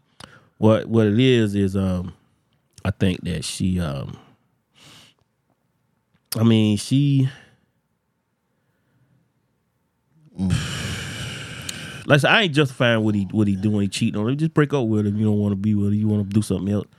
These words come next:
Speaker 1: You know, do what you need to do, man. But he twenty-two, twenty-three. People coming at him left and right. Young man ain't been around long enough to,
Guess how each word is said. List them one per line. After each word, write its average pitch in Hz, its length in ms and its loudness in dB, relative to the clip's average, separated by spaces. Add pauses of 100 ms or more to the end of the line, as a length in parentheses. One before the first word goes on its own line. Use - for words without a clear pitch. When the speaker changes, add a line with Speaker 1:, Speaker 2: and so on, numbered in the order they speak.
(520)
Speaker 1:
You 151 60 -2
know, 139 60 0
do 170 120 -2
what 170 100 0
you 151 80 -2
need 135 160 2
to 110 60 -4
do, 107 200 2
man. 98 360 0
But 90 240 -6 (840)
he 147 100 2
twenty-two, 147 500 4
twenty-three. 120 680 2 (180)
People 120 200 4 (180)
coming 117 260 2
at 110 80 2
him 104 100 2
left 107 160 2
and 104 160 0
right. 104 240 2 (1040)
Young 123 260 2
man 120 200 2
ain't 113 120 0
been 113 140 2
around 104 580 0
long 98 240 0
enough 92 300 -2
to, 85 160 -8